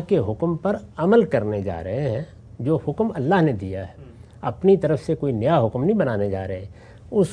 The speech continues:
Speaker 1: حکم پر عمل کرنے میں اگر وہ عبادات سے متعلق تھا تو کوئی غیر معمولی مشقت پیش آ رہی ہے، اور اگر وہ حرمتوں سے متعلق تھا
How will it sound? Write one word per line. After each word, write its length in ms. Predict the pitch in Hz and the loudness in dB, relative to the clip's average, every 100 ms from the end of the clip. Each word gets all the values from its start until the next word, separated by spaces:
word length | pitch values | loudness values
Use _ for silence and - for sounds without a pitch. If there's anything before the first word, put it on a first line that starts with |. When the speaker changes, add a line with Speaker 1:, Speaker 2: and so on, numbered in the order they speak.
| 139 | -2
Speaker 1:
حکم 260 | 170 190 | 0 0
پر 180 | 175 208 | 2 0
عمل 260 | 185 151 170 160 | 0 0 0 -2
کرنے 380 | - 151 175 214 | -2 2 6 6
میں 260 | 170 104 143 - - - - - - | 6 2 -4 -8 -18 -20 -20 -20 -10
اگر 220 | 139 127 | -4 0
وہ 160 | 160 170 | 2 2
عبادات 640 | 165 110 104 113 113 160 | 0 -2 -2 -2 0 -2
سے 120 | - 208 | 2 2
متعلق 500 | 196 190 185 196 - | 4 4 2 2 0
تھا 160 | 214 | -2
تو 180 | 208 190 | -2 -2
کوئی 240 | 160 170 | 0 0
غیر 200 | 123 147 | 0 0
معمولی 440 | 175 147 127 143 202 | 0 0 0 0 0
مشقت 560 | 160 110 120 - 127 | 0 -2 -2 -2 -2
پیش 240 | - 98 - | -2 -6 -6
آ 120 | 90 | -8
رہی 260 | 92 101 92 | -8 -8 -10
ہے، 80 | 95 - - - - | -12 -18 -20 -20 -8
اور 240 | 135 143 | -2 2
اگر 220 | 151 160 | 2 4
وہ 300 | 185 180 107 | 4 4 2
حرمتوں 380 | 104 107 160 220 | 0 2 2 4
سے 120 | 196 | 4
متعلق 540 | 220 196 170 185 202 - | 2 2 2 2 2 0
تھا 200 | 202 | -2